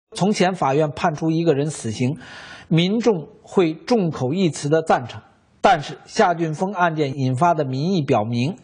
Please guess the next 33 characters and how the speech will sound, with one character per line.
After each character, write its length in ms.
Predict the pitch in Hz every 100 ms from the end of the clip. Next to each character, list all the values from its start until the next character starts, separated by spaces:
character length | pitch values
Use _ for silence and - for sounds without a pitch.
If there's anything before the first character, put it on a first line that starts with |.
| - - -
今 240 | - 233 226
天 240 | 208 190
的 80 | 170
中 240 | - 202
共 160 | 185 156
当 200 | 170 156
局 220 | 156 147 -
与 140 | 147
老 260 | 165 170 180
百 140 | 131
姓 240 | 117 170
的 160 | 135 123 - _
利 260 | 226 233 143
益 140 | 120 - - -
越 220 | 277 180
来 180 | 147 165
越 260 | 185 170 123
疏 300 | - 208 180
离 160 | 120
了， 160 | 127 - - -
这 140 | 160
是 140 | 127 123
危 200 | 160 160
险 260 | 120 113 92
的。 80 | - _ - - - -
我 80 | 135
觉 140 | 165
得 100 | 180
还 160 | 165 165
是 120 | 165
文 280 | 113 117 139
化 300 | 160 117 95
啦， 240 | - -